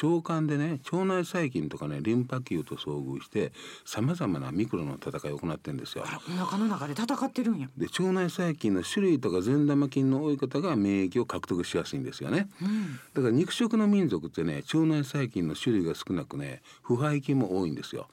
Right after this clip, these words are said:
Speaker 2: へー。
Speaker 1: で、穀物を食べる民族は腸内細菌の種類も多いし、善玉菌も多くなります。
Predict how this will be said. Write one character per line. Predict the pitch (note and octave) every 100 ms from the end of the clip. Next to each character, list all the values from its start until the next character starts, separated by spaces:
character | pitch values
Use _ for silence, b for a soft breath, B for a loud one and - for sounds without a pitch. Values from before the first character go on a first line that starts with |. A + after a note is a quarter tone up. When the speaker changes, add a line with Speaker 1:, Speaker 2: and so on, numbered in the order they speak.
| -
Speaker 2:
へ |
ー。 | G3 A3 B3 B3+ C4+ C#4
Speaker 1:
で、 | C4+
穀 | F3+ -
物 | A#3 A3
を |
食 | G#3+ E3+ E3
べ | F3
る | E3+
民 | E3 E3+ D3+
族 | D#3 D#3
は | C3+
腸 | D3
内 | C#3 C#3 C3
細 | C#3+ C3+
菌 | B2 A#2
の | A2
種 | - B2+
類 | A2
も | A2 A2
多 |
い | G#2
し、 | G2 - F3 - B B
善 | F2+ A2 G2+
玉 | F#2+ F#2
菌 | G#2 A#2+
も | B2
多 | C3 G2+
く | -
な | C2
り |
ま | - -
す。 | -